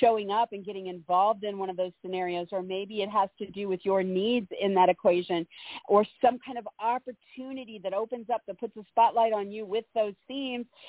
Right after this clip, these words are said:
that comes through a meeting that happens that you weren't expecting, or a talk, or some kind of offer or something with your writing or sales or ideas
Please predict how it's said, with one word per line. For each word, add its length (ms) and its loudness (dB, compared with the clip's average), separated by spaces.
that 260 6
comes 320 -4
through 200 -4
a 60 -4
meeting 500 -12
that 120 -10
happens 480 -4
that 140 -16
you 80 -14
weren't 220 -8
expecting, 680 -2
or 260 6
a 200 2
talk, 360 4
or 400 0
some 120 -12
kind 120 -4
of 140 0
offer 500 2
or 140 0
something 380 0
with 180 2
your 160 0
writing 460 4
or 120 0
sales 340 4
or 160 2
ideas 640 2